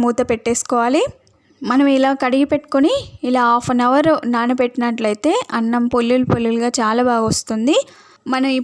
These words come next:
పులిహోరలోకి ఒక మసాలా పొడిని రెడీ చేసుకోవాలండి. దానికోసం స్టవ్ పైన ఒక ప్యాన్ పెట్టేసుకొని అందులో వన్ టీ స్పూన్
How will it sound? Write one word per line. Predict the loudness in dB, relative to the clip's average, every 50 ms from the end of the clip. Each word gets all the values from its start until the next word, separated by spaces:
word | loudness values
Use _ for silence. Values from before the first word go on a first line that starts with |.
| -2
పులిహోరలోకి | 0 0 0 0 0 0 0 0 0 0 0 -2 -2 0 0 0 0 0 -2 -6 _ -12 -12 -10
ఒక | -8 -6 -4 -4
మసాలా | -4 -2 0 0 0 0 0 0
పొడిని | 0 2 2 2 4 2
రెడీ | 2 0 0 0 0 -2
చేసుకోవాలండి. | -2 -2 -4 -4 -4 -4 -4 -4 -4 -4 -2 0 0 0 0 -2 -4 _ -20 -20 -20 -20 -20 -20 -14 _ -4 0
దానికోసం | 0 0 0 0 0 0 0 0 0 0 0
స్టవ్ | -2 -2 -2 -2 -2 -2
పైన | -2 -2 0 0 -2 -2 -4 -6 _ -10 -8
ఒక | -8 -6 -4 -2
ప్యాన్ | -2 -2 -2 -4 -4
పెట్టేసుకొని | -6 -6 -6 -6 -6 -8 -8 -6 -4 -2 -2 -2 -2 -4 -14 -20 _ _ _ -4 0
అందులో | 2 2 4 4 2 2 0 -2 -4 -4 -4 -2
వన్ | 0 0 2 2
టీ | 2 0 -2 -2
స్పూన్ | -4 -2 0 2 2